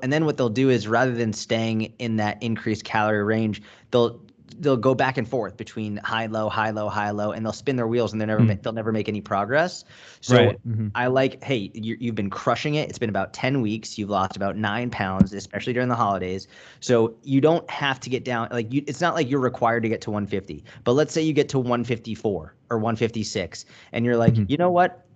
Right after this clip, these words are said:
Speaker 1: I'm tired of being in a calorie deficit. I've lost a significant amount of body fat. I've gotten stronger. Now I wanna build muscle." Cool. Then you can start building muscle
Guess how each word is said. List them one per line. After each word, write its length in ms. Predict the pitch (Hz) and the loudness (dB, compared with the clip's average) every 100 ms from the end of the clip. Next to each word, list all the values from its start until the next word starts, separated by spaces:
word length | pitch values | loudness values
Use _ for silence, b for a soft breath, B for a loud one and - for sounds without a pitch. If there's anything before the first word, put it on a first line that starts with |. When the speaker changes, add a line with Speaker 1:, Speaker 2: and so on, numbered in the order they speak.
| _ - | _ -4
Speaker 1:
I'm 120 | 131 | -4
tired 260 | 127 123 143 | 0 0 0
of 80 | |
being 140 | 139 147 | 0 0
in 60 | |
a 40 | 139 | 0
calorie 340 | 135 127 135 | 2 2 2
deficit. 460 | 117 110 117 113 - | 0 -2 -2 -4 -2
I've 200 | 110 107 | -4 -2
lost 340 | 110 110 110 - | 0 0 0 -6
a 80 | 110 | -10
significant 640 | - 107 107 117 117 135 | -4 -4 0 0 0 -2
amount 120 | 123 123 | 0 2
of 40 | |
body 240 | 113 107 | 2 2
fat. 320 | 107 113 113 - | 0 2 2 0
I've 120 | 101 | -4
gotten 240 | 110 110 110 | -2 -2 -2
stronger. 380 | - 107 107 107 | -2 0 2 0
Now 220 | 104 107 | 2 2
I 40 | |
wanna 240 | 107 107 101 | 2 0 0
build 220 | 107 101 | 0 2
muscle." 480 | 101 107 156 190 B B B - | 0 0 0 0 B B B 0
Cool. 340 | 240 104 76 120 | 2 2 0 -8
Then 380 | 110 127 131 | -2 2 2
you 100 | 135 | 2
can 160 | 120 123 | 0 0
start 240 | 123 117 | 2 2
building 260 | 110 110 110 | 4 0 2
muscle 480 | 107 104 110 101 | 0 2 2 0